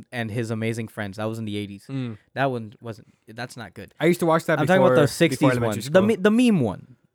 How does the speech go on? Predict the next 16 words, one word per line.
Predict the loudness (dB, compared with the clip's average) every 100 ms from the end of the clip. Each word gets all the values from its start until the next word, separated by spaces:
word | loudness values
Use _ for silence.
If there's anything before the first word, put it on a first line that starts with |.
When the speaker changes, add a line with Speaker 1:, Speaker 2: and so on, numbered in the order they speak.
| 0
Speaker 1:
The, | 2
the | 4 2 2
meme | 4 4 2 0 -4 _ -20
Spider-Man | -6 -2 -2 -2 -8
show. | -10 -12 -8
Speaker 2:
Wasn't | -2 0 0
that? | -2 -6
No, | -8 -6 -8
no, | -12 -14
that | -14
was, | -14 -18
that | -14
was | -14 -14
something | -18 -20
else. | -20
Yeah. | -20